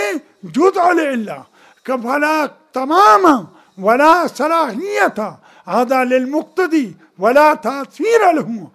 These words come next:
ولا قوام له هذا في مقام التأثير هذا قبل إحراز عدم المانع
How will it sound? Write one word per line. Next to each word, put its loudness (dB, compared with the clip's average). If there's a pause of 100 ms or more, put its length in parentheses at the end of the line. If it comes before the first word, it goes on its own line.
(240)
ولا 4
قوام 4
له -8 (300)
هذا -2
في -8
مقام -6
التأثير 0 (300)
هذا 0
قبل -8 (340)
إحراز 2 (300)
عدم 2
المانع -20